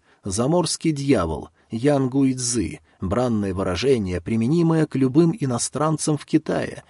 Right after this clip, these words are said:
появившееся в период опиумных войн, как правило, относилось именно к европейцам. Политика реформ и открытости.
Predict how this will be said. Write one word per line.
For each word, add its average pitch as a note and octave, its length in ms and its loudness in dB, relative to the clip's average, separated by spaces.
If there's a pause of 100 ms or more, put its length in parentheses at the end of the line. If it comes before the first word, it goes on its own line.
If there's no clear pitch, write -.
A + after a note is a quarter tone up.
(180)
появившееся F#2+ 800 -2
в - 60 -10
период D#3 580 2
опиумных D3 680 2
войн, G2 460 -2 (220)
как E2+ 200 -4
правило, D#3+ 560 0 (140)
относилось - 800 0
именно D#3+ 400 2
к - 80 -6
европейцам. C#3+ 920 0 (1400)
Политика D#3+ 580 0
реформ D#3 480 4
и D3 160 0
открытости. C#3+ 920 2